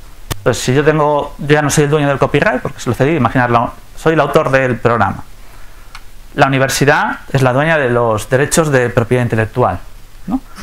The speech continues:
La universidad decide sacar una versi-, nueva versión de mi programa con otro equipo de desarrollo, y aunque yo me oponga, salvo que haya un contrato o algo que lo diga,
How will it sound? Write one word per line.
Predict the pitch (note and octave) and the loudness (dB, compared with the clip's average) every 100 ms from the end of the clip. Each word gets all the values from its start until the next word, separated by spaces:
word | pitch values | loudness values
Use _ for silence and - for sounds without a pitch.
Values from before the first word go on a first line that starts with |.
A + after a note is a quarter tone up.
| - - - | -14 -14 -4
La | C3 | 0
universidad | C3 E3 | 2 2
decide | D3+ E3 C#3+ | 2 2 2
sacar | A2+ B2+ C#3 | 2 2 2
una | C#3 C#3 C3 | 2 2 2
versi-, | B2+ B2 - E3 | 2 0 0 -2
nueva | D3 C#3 | 2 2
versión | C3+ - C#3+ | 0 0 0
de | |
mi | C#3 | 2
programa | C3 C#3 C#3+ C#3 G#2+ G#2 - - | 2 2 2 2 0 -2 -6 -4
con | C3 B2 | 0 2
otro | C3 B2 | 2 2
equipo | C3+ C3+ | 2 2
de | C3+ | 2
desarrollo, | - D#3 F#3 A3 B3 D4 - - - - - - - - - | 2 2 2 2 0 -2 -8 -20 -20 -18 -18 -18 -20 -14 0
y | |
aunque | C3+ B2+ B2+ | 0 2 2
yo | D3 | 2
me | D3+ | 0
oponga, | D3 F#3 F#3+ | 2 2 2
salvo | F3+ B2+ A#2+ | 2 2 2
que | B2+ | 2
haya | C#3+ | 2
un | D3 C#3+ | 0 0
contrato | - C#3 D#3 D#3+ D3+ | 0 2 2 2 2
o | D3+ | 2
algo | D#3 C#3 | 2 2
que | D3 | 2
lo | D#3 | 2
diga, | F#3 G#3 | 2 0